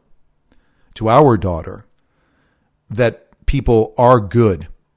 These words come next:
I don't want this to be a battlefield in my household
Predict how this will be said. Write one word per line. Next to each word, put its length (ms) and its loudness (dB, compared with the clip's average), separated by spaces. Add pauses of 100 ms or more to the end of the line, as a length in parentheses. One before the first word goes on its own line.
(760)
I 100 -2
don't 320 0
want 300 0
this 240 -4
to 100 -8
be 160 -2
a 60 0
battlefield 880 -2
in 160 -10
my 160 -4
household 720 -6